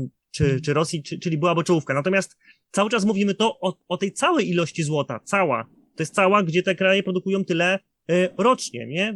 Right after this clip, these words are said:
Speaker 1: No więc to jest, e, to jest taka skala. I trzecia rzecz, to najszybciej można zweryfikować te informacje, które podają, e, dzieląc, czyli rudę złota,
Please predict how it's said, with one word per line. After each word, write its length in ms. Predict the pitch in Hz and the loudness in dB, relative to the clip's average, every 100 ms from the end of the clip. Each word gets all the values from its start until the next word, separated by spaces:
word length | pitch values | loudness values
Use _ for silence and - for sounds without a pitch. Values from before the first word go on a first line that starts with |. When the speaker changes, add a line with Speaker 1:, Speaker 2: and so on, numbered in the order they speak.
| 185 | -4
Speaker 1:
No 140 | 185 | -2
więc 180 | 180 190 | -2 -2
to 100 | - | 0
jest, 320 | 214 202 - _ _ _ _ - | 0 0 -6 _ _ _ _ -4
e, 240 | 151 170 160 - | 0 2 0 0
to 100 | 208 | 2
jest 180 | 202 - | 2 0
taka 200 | 208 175 | -2 -2
skala. 460 | - 202 220 269 _ _ _ _ | 0 0 0 -2 _ _ _ _
I 200 | - 214 | -4 -4
trzecia 420 | 180 - 269 269 196 | -2 2 4 4 2
rzecz, 400 | 190 285 - - _ _ _ _ - | 2 0 -2 -18 _ _ _ _ -6
to 460 | 208 208 208 196 _ _ _ | -2 0 0 -2 _ _ _
najszybciej 840 | 160 196 196 - 233 - 185 151 151 | -2 -2 -2 -4 -6 -2 0 0 2
można 320 | 175 180 190 | 0 0 -2
zweryfikować 760 | 160 185 180 175 214 196 180 - _ | -2 -2 -2 -2 -2 0 -2 -8 _
te 120 | 208 | -2
informacje, 400 | 196 180 202 196 | -2 0 -2 -4
które 220 | - 180 | -4 -4
podają, 480 | 180 160 175 208 262 - _ _ _ _ - | -2 0 2 2 -2 -6 _ _ _ _ -6
e, 180 | 156 170 160 | -2 0 -2
dzieląc, 560 | 156 220 165 127 117 - | 2 4 4 0 -6 -12
czyli 340 | - 196 185 - | -4 0 0 -2
rudę 340 | 175 247 240 | -2 0 0
złota, 520 | 170 190 190 233 277 | 0 0 0 0 -2